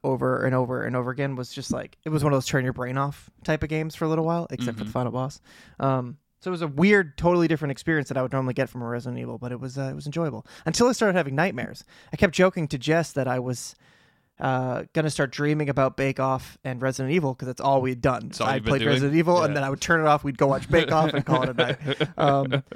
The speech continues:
Speaker 1: and I did have a dream, and in the, in the first dream, I was just, like, playing Resident Evil and then walked into the tent from Bake Off, which is just, you know, amalgamation of images in my head, right? It's just, there was nothing weird. There was no, like, connection there. It was just, like, one image bleeding into another.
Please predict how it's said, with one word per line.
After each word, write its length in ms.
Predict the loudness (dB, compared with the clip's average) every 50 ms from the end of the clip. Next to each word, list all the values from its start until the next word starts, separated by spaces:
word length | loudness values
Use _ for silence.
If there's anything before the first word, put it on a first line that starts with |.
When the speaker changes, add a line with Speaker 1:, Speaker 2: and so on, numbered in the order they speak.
| -8 -8 -6 -6
Speaker 1:
and 320 | -6 -6 -2 0 2 4 6
I 80 | 4
did 200 | 4 4 4 4
have 160 | 6 6 6 4
a 40 | 2
dream, 580 | 0 -2 -2 -2 0 0 0 0 -2 -2 -4 -2 0
and 120 | 2 4
in 140 | 4 4 2
the, 100 | 2 -2 -2 0 0
in 120 | 2 2
the 60 | 2 0
first 340 | 2 2 2 2 0 -2
dream, 300 | -2 0 2 2 2 2 2
I 160 | 2 4 4
was 220 | 2 2 -2 -2
just, 240 | -2 -2 -2 0 0 -2
like, 200 | -2 -2 -4 -8
playing 520 | -8 -6 0 0 2 2 2 2 0 0 0
Resident 380 | 0 0 0 0 -2 -2 -2 -4
Evil 220 | -2 -2 0 0 2
and 120 | 2 2
then 140 | 0 0 0
walked 300 | 0 0 0 0 0 -2
into 200 | -2 -2 -2 -4
the 100 | -6 -6
tent 280 | -4 -4 -4 -4 -4
from 140 | -6 -10 -6
Bake 240 | -4 -4 -4 -4 -4
Off, 200 | -4 -4 -6 -8 -12 -16 -2 0
which 180 | 0 2 2 0
is 100 | 0 2
just, 260 | 2 2 2 0 -2
you 100 | 0 2
know, 100 | 4 4
amalgamation 680 | 4 2 2 2 0 0 0 -2 -4 -4 -4 -4 -4 -6
of 80 | -6 -4
images 360 | -4 -4 -4 -4 -6 -8 -8
in 80 | -8 -8
my 100 | -8 -8
head, 200 | -8 -8 -6 -6
right? 180 | -8 -8 -8
It's 200 | -10 -12 -10 -10
just, 220 | -10 -10 -10 -12 -14 -18 -6 -2
there 60 | 0
was 100 | 2 4
nothing 280 | 6 4 6 4 2 2
weird. 280 | 4 4 4 4 4 4
There 80 | 2
was 140 | 0 2 2
no, 160 | 2 2 4
like, 280 | 2 0 -2 -4 -8 -8
connection 380 | -6 -4 -2 -2 -4 -6 -8 -6
there. 180 | -6 -6 -6
It 40 | -6 -10
was 160 | -12 -16 -16
just, 220 | -14 -14 -12 -12
like, 160 | -12 -12 -10 -6
one 140 | -4 -2 0
image 240 | 0 0 0 -2 -2
bleeding 240 | -2 -2 -2 -2 -4
into 160 | -6 -8 -8
another. 260 | -10 -10 -12 -14 -16